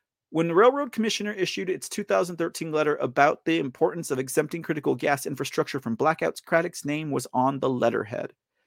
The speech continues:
Jennifer Hubbs, a former analyst for the Public Utilities Commission who wrote, "The Texas Energy Assurance Plan," said there was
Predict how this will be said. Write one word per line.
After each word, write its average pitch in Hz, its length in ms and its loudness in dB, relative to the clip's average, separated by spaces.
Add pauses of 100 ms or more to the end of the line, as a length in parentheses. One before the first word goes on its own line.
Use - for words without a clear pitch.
(360)
Jennifer 196 380 2
Hubbs, 160 420 2
a 139 140 2
former 180 580 0
analyst 160 440 -2
for 151 240 0
the 143 180 -2
Public 147 340 -2
Utilities 147 480 -2
Commission 151 380 -4
who 135 160 0
wrote, 151 420 6 (600)
"The 135 120 2
Texas 196 400 -4
Energy 160 360 0
Assurance 170 420 0
Plan," 135 380 -2
said 151 240 0
there 143 160 2
was 139 240 0